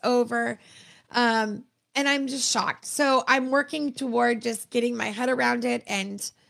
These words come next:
um, being kind. I think it's really important when you go through intense things that your body will hold on, right? There's a book called The Body Keeps the Score. It's very, very heady book, so you don't have to read it, but it, the concept is really about that your body will tell the truth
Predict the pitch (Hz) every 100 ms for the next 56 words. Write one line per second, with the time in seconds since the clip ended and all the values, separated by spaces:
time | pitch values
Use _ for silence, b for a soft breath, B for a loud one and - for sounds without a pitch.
0 | b b b - 226 226 214 233 226 214
1 | - 233 220 254 254 240 247 - 226 226
2 | 214 - 208 208 214 208 202 214 214 214
3 | 202 190 202 214 - 208 214 240 - -
4 | 214 196 196 214 226 214 185 208 202 -
5 | 165 196 262 320 240 226 240 233 214 226
6 | - 233 208 196 190 202 190 226 - 208
7 | - - 214 220 311 - b - 233 240
8 | 247 240 208 233 226 226 214 214 190 202
9 | - - 220 196 196 B B B B B
10 | _ 254 226 226 240 226 254 233 226 277
11 | - 226 226 - 226 _ - 214 233 -
12 | 226 240 240 220 240 208 220 220 220 208
13 | 202 196 - 220 220 202 214 202 220 233
14 | 208 220 190 214 208 196 214 226 320